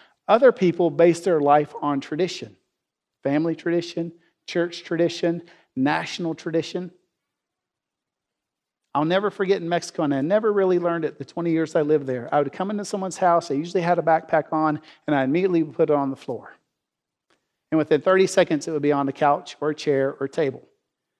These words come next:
Because in Mexico, you wouldn't put important things on the floor. It's a tradition. Is it right? Is it wrong? It's different than the States.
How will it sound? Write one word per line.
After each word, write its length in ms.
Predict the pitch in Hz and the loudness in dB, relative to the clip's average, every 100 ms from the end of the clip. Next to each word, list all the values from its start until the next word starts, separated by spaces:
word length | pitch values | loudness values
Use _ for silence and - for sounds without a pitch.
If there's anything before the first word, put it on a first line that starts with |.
| _ _ _ | _ _ _
Because 300 | 139 170 151 | -2 0 0
in 100 | 147 | 0
Mexico, 380 | 170 196 - 170 | -2 -4 -2 -2
you 160 | 160 165 | 0 -2
wouldn't 280 | 185 147 | -4 -6
put 360 | - 214 185 - | 0 0 0 -6
important 380 | 139 175 156 143 | -6 -4 -6 -4
things 180 | 147 156 | -4 -2
on 140 | 156 | -4
the 40 | |
floor. 340 | - 240 220 - - _ _ _ _ _ _ _ _ _ _ _ _ _ _ _ _ _ _ _ - | 0 2 2 0 -18 _ _ _ _ _ _ _ _ _ _ _ _ _ _ _ _ _ _ _ -10
It's 140 | - | -4
a 80 | 180 | -4
tradition. 600 | - 202 214 - 131 123 | -2 0 0 0 -10 -6
Is 160 | 135 131 | -6 -6
it 60 | |
right? 440 | 127 123 147 208 - | -4 2 2 2 -6
Is 140 | 135 127 | -10 -10
it 120 | - | -6
wrong? 460 | 131 170 277 247 - _ _ _ _ _ _ _ _ _ _ _ _ _ _ _ _ | 0 2 2 -2 -10 _ _ _ _ _ _ _ _ _ _ _ _ _ _ _ _
It's 100 | - | -4
different 320 | 147 196 180 | -2 -2 -6
than 140 | 185 | -6
the 60 | 170 | -6
States. 540 | - 262 233 - - | -2 -2 -2 -10 -20